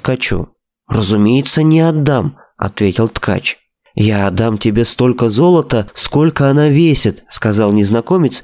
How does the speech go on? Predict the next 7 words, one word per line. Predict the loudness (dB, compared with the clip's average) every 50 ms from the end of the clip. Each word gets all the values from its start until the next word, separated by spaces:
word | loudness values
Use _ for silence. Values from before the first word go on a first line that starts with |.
| -4
и | -4 -2
поставил | 0 0 0 -2 -2 -2 0 0 2 2 2
на | 2 2 0
землю | 2 2 2 2 2 2 2 2 0 0
сумму | -2 -4 -4 -2 0 2 2 4 4 2
с | 2
золотом. | 0 0 2 2 2 2 0 -2 -4 -6 -6